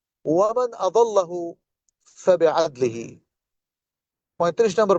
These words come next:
পয়েন্ট, হেদায়াত, পথ প্রদর্শন, ওয়াদ-দালাল এবং পথভ্রষ্টতা, বিয়াদিল্লাহি তাআলা, এটা আল্লাহ তাআলার হাতে।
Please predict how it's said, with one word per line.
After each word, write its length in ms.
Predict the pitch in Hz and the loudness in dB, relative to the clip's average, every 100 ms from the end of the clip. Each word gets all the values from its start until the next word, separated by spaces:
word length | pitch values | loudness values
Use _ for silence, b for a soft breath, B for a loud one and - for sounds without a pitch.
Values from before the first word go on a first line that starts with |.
| 160 | 2
পয়েন্ট, 280 | 127 - - - _ _ _ _ _ _ _ _ _ _ _ _ _ _ _ - | 0 -4 -20 -20 _ _ _ _ _ _ _ _ _ _ _ _ _ _ _ -2
হেদায়াত, 400 | 214 233 156 120 - | 0 0 -4 -10 -4
পথ 160 | 180 - - | -2 -2 -2
প্রদর্শন, 640 | 180 220 - - - 127 - _ _ _ _ _ - | 2 2 0 -8 -10 -12 -12 _ _ _ _ _ -2
ওয়াদ-দালাল 720 | 175 - 180 214 202 - 147 135 | 0 2 0 0 -2 -8 -8 -8
এবং 140 | 143 139 123 - | -10 -12 -8 -2
পথভ্রষ্টতা, 880 | 151 - _ 175 233 - 160 131 - _ _ _ _ _ _ _ _ _ _ _ _ - | -2 -2 _ 0 0 2 2 2 -2 _ _ _ _ _ _ _ _ _ _ _ _ 2
বিয়াদিল্লাহি 760 | 180 214 202 185 175 175 151 147 - | 6 6 4 2 2 2 2 -2 0
তাআলা, 400 | 131 135 131 117 - 170 | 2 2 2 -2 -4 -2
এটা 120 | 156 156 | 0 0
আল্লাহ 200 | 156 160 | 2 0
তাআলার 440 | 160 151 160 202 220 156 | 2 0 0 -2 -4 -6
হাতে। 240 | 151 196 | -6 -4